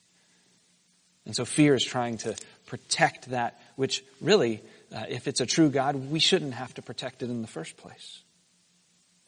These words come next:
I think God would say in the midst of that, as you see these idols revealed, destroy them.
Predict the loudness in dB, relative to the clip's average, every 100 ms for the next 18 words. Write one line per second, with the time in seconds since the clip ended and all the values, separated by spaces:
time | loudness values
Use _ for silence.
0 | _ _ _ _ _ _ _ _ _ _
1 | -4 -2 0 4 2 4 2 4 4 2
2 | 0 -4 -4 -4 -4 -6 -8 -8 -4 -2
3 | -2 0 0 0 2 2 0 -2 -6 -8
4 | -6 -4 -6 -4 -2 -4 -6 _ -4 -2
5 | -2 -4 -6 -8